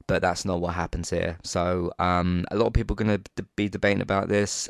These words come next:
I think it's a red card. That's just me sticking to my principles as to what I've said before. Um,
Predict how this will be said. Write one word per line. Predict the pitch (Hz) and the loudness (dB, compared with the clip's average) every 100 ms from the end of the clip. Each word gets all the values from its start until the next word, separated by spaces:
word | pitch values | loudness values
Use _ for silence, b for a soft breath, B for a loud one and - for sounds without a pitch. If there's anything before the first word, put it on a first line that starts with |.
| - | 0
I | 95 101 | 4 4
think | 98 101 101 | 2 -4 -4
it's | 90 | -2
a | 98 | 0
red | 98 - | 0 0
card. | 95 95 | 0 2
That's | 98 - | 0 -2
just | 98 | -2
me | 101 | -2
sticking | 92 98 101 95 | -2 -4 -2 -2
to | 98 | 0
my | 95 95 90 B B B B B - | 2 2 0 B B B B B 2
principles | 110 98 95 101 98 92 | 2 2 0 2 2 2
as | 92 | -4
to | 98 | -2
what | 95 90 | 0 0
I've | 92 | -2
said | - 87 | -4 -4
before. | 92 - 95 92 - _ _ _ _ _ _ _ - - | -4 0 0 0 -4 _ _ _ _ _ _ _ -12 -4
Um, | 87 92 90 92 90 90 | 0 2 2 0 0 -4